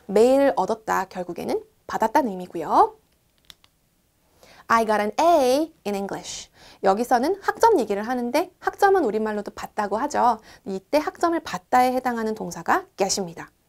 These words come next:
"나는 A를 받았습니다." 어디에서? 영어에서.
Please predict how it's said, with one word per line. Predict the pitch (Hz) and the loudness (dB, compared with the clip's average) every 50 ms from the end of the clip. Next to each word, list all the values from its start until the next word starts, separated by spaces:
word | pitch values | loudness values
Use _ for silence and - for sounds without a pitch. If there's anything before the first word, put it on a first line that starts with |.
| _ - - - - - _ - - - | _ -20 -20 -20 -20 -20 _ -18 -2 0
"나는 | 202 196 196 196 208 240 302 403 480 523 523 _ _ _ _ _ _ - | 0 2 2 0 0 2 2 2 2 0 -2 _ _ _ _ _ _ 4
A를 | 349 381 381 381 381 349 | 4 6 6 4 2 0
받았습니다." | 349 220 196 202 202 - - 185 170 175 - 214 208 - - _ _ _ _ - | 0 -4 -8 -8 -8 -10 -12 -12 -10 -4 -2 -2 -2 -4 -6 _ _ _ _ -2
어디에서? | 190 196 196 220 208 185 185 - 269 370 427 403 _ _ _ _ _ _ | -2 -2 0 -2 -4 -4 -2 0 0 0 0 -2 _ _ _ _ _ _
영어에서. | - 202 202 226 240 214 175 - - - - | 0 2 4 4 4 2 0 -4 -10 -14 -18